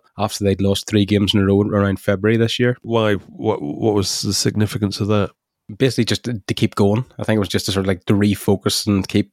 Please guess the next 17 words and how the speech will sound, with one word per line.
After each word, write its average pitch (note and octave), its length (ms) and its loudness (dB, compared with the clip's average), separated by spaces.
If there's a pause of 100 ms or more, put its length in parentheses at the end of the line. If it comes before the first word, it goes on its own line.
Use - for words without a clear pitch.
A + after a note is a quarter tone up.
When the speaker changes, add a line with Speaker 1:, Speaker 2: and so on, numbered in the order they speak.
(160)
Speaker 1:
keep G2+ 220 0
going, G2 340 2
you G2 80 -2
know, F#2+ 80 -4
strive G2 400 0
for G2+ 160 0
excellence. G#2 560 0
It's - 180 -4
just - 300 -4
your, G2 180 -2
your G#2+ 200 0
sort G#2+ 180 2
of, G2 60 0
your, G#2 160 2
your A2 160 2
buzzwords A2 640 2
that - 360 -4